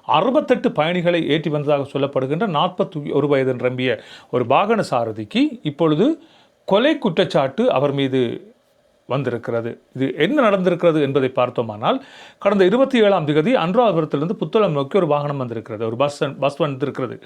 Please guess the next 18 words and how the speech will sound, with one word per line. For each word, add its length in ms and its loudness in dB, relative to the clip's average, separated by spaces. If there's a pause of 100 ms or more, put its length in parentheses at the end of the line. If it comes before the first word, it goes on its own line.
(340)
அந்த 200 0
பஸ்ஸிலே 580 2
அறுபத்தெட்டு 560 2
பயணிகளை 520 0
ஏற்றியவாறு 520 2
வந்த 260 0
இந்த 400 0 (360)
நபர் 380 2 (280)
ஒரு 260 4
இடத்தை 380 4
அண்மித்த 520 0
போ-, 340 2
வேளையில் 460 2
அந்த 220 0
பாலத்திலே 760 0 (100)
அதிகளவான 920 2
வெள்ளம் 300 2
பாய்வதை 520 0